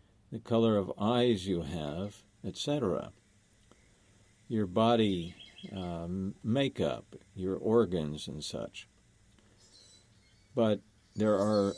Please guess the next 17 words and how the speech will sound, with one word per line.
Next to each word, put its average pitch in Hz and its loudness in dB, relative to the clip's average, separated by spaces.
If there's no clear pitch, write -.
other 151 4
types 95 -2
of 90 -4
genes 95 -4
that 87 -4
actually 101 -2
act 95 -4
more 104 0
like 87 -4
committees 104 0
than 90 -4
dictators. - -4
And 98 -2
some 151 0
of 156 0
those 101 4
can 95 -2